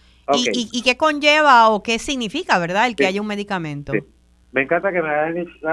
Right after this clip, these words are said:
Speaker 2: hecho hablar de, de R S V, del virus respiratorio sincitial. La
Speaker 1: R S V.
Speaker 2: significa en inglés Respiratory Syncytial Virus. El virus sincitial,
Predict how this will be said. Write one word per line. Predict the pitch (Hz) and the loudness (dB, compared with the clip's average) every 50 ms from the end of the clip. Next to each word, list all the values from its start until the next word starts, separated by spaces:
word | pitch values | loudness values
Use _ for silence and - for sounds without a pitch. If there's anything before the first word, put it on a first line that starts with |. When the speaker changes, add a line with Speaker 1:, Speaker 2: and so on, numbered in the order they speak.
| 160 - | -4 -4
Speaker 2:
hecho | 160 160 156 165 170 | -4 -6 -4 -2 -2
hablar | 160 156 156 156 | 0 0 0 0
de, | 156 160 156 147 - - - | 0 0 -2 -2 -4 -4 -2
de | 147 | 0
R | 143 143 147 156 160 | 2 2 2 0 -4
S | 156 - | -4 -4
V, | 165 175 170 | -4 -4 -2
del | - 135 123 123 | -2 -4 -4 -2
virus | 131 135 143 151 | -2 -2 -2 -2
respiratorio | 156 156 - 156 151 147 151 151 156 151 147 | -4 -4 -4 -2 -2 -2 -2 -2 -4 -4 -4
sincitial. | 151 147 143 - 165 160 147 131 | -8 -12 -4 0 0 0 2 2
La | 127 | 2
Speaker 1:
R | 127 208 208 220 233 | 2 2 4 2 2
S | 247 220 | 0 -2
V. | 160 196 196 190 - - _ _ | -2 -4 -4 -6 -8 -14 _ _
Speaker 2:
significa | - 143 143 - 147 147 | -4 -4 -2 0 0 0
en | 143 147 | 0 -2
inglés | 147 147 160 170 165 160 - _ _ _ _ - | -2 0 0 0 0 -2 -8 _ _ _ _ -4
Respiratory | 135 135 131 - 147 143 147 139 139 143 143 143 | -4 -4 -2 0 0 0 0 0 0 0 -2 -2
Syncytial | 139 143 127 139 143 143 143 143 | -2 -4 -2 -2 0 0 0 2
Virus. | 139 151 156 143 117 104 - _ _ - - _ _ _ _ - | 2 2 2 2 0 -4 -8 _ _ -20 -20 _ _ _ _ -4
El | 147 143 | -2 0
virus | 143 160 180 208 208 - | 2 2 2 2 0 -2
sincitial, | 226 220 196 220 196 202 202 185 185 | -4 -4 -2 -2 -2 -2 -2 -4 -4